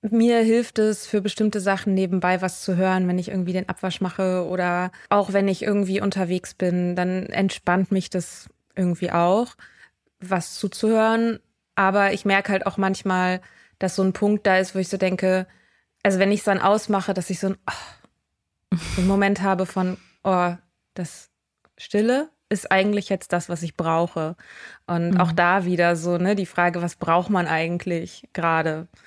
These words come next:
Speaker 1: Und manchmal braucht
Speaker 2: Mhm.
Speaker 1: man vielleicht auch wirklich einfach Stille.
Speaker 2: Ja, ja, ja, man braucht manchmal weniger einfach.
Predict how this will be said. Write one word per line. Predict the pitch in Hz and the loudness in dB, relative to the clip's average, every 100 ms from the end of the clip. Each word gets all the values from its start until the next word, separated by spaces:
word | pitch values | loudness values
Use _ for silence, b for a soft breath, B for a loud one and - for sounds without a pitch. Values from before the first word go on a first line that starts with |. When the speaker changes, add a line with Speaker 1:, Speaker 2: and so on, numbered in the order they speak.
| B B | B B
Speaker 1:
Und | - 180 | 0 2
manchmal | 175 190 | 4 4
braucht | 185 175 | 4 2
Speaker 2:
Mhm. | |
Speaker 1:
man | 180 170 | 2 0
vielleicht | 170 170 | 0 -2
auch | 160 | -4
wirklich | 165 160 165 | -6 -8 -10
einfach | 170 160 | -8 -10
Stille. | - 170 165 160 165 | -8 -6 -4 -6 -6
Speaker 2:
Ja, | 208 196 196 208 - _ | -4 -2 -2 -6 -12 _
ja, | 214 202 | -4 -2
ja, | 214 | -2
man | 208 196 | -2 -4
braucht | 190 202 214 | -4 -6 -4
manchmal | 202 208 196 | -6 -4 -4
weniger | 214 208 208 190 220 | -2 -2 -4 -4 -4
einfach. | 196 196 - 202 | -4 -6 -8 -10